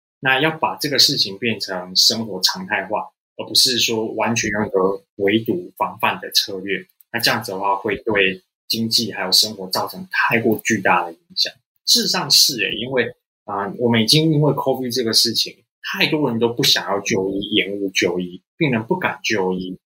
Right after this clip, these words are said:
那甚至有急重症的病人，都还是不就医而延误了病情，心脏病不来，中风不来。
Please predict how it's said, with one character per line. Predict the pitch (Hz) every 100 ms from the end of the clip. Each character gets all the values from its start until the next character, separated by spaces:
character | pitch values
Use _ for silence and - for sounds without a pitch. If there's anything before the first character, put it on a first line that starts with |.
| _ _
那 | - 131 120 117 -
甚 | - 147
至 | 156
有 | 117 90
急 | - 110
重 | 131 123
症 | 117 120
的 | 107
病 | - 113
人， | 92 - _ _
都 | -
还 | - 123 139
是 | - 180 147 - _ _ _ _
不 | -
就 | 156 202 156
医 | 139 135 135 -
而 | 117
延 | 107 110
误 | 120 101
了 | 90
病 | - 98 95
情， | - - _ _
心 | - 143 147
脏 | 151 123
病 | 131 113
不 | 117
来， | 95 - - - -
中 | - -
风 | 123 117
不 | 120
来。 | - -